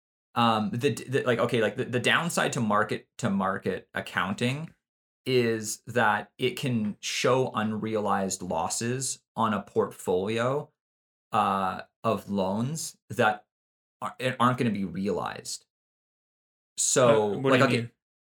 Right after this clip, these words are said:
Speaker 1: well, like, okay, like, let's, so, like, right now, if you're a bank that owns, um, and this will affect, and this is why banks don't have to report their earnings, uh, c-, uh,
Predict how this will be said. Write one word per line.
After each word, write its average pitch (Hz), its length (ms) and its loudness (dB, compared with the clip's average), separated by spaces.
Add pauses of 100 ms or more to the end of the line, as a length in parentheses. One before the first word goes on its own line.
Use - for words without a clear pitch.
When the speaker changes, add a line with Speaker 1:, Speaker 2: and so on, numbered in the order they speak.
(240)
Speaker 1:
well, 143 260 8
like, 120 280 4
okay, 123 220 2
like, 107 160 2
let's, 127 200 -2
so, 135 120 2
like, 120 120 4
right 139 220 4
now, 104 300 2
if 101 140 -4
you're 120 200 2
a 110 60 2
bank 95 580 -4 (320)
that 107 400 0
owns, 95 800 -2 (160)
um, 95 380 0
and 110 120 0
this 131 160 4
will 127 140 4
affect, - 320 -2
and 131 80 2
this 131 100 2
is 147 80 -4
why 147 160 4
banks 113 380 0
don't 104 180 -2
have 107 240 -4
to 104 60 -6
report 98 300 0
their 95 100 0
earnings, 104 600 -6 (200)
uh, 95 380 0 (180)
c-, - 140 -18
uh, 90 340 -2